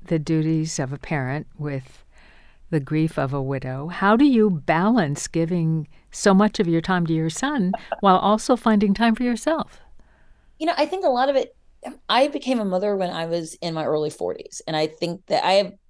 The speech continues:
Speaker 2: many friends who are my age, I'm fifty-two, whose kids are twenty-five, you know,
Speaker 1: Mm-hmm.
Speaker 2: one of whom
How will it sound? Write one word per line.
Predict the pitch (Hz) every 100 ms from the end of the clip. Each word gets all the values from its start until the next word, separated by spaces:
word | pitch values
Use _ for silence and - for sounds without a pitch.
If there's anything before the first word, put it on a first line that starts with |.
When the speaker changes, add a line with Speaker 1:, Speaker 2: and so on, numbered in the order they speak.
| _ _
Speaker 2:
many | 202 214 247
friends | - 151 143 147 147 - _ _ _ _
who | - 190 170
are | 170 160
my | 160
age, | 156 147 143
I'm | 147 156
fifty-two, | 170 - 175 - - - _ _ _ _
whose | 190 180 180
kids | 180 156 156 -
are | 147 139 143 143 143 -
twenty-five, | 170 147 - - - _ _ _ _ -
you | 147
know, | 92 - _ -
Speaker 1:
Mm-hmm. | 160 151
Speaker 2:
one | 190 160 165 170
of | 165 -
whom | 165 160 156 156